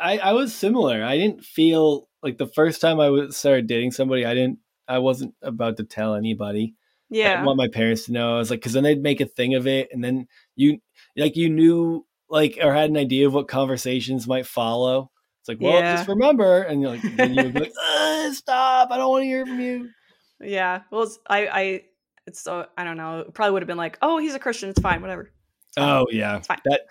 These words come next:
Speaker 1: definitely
Speaker 2: <laughs> I did
Speaker 1: helped.
Speaker 2: date a non-Christian in,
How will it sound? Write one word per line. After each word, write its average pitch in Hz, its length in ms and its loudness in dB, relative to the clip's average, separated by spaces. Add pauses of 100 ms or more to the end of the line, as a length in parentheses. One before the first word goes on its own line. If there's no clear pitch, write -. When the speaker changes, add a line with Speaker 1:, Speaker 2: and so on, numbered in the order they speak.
Speaker 1:
definitely 113 500 -2 (460)
Speaker 2:
<laughs> - 160 -14
I 202 80 0
did 233 160 -2
Speaker 1:
helped. 214 100 -2
Speaker 2:
date 208 240 4
a 180 80 -4
non-Christian 180 680 -6
in, 165 220 -12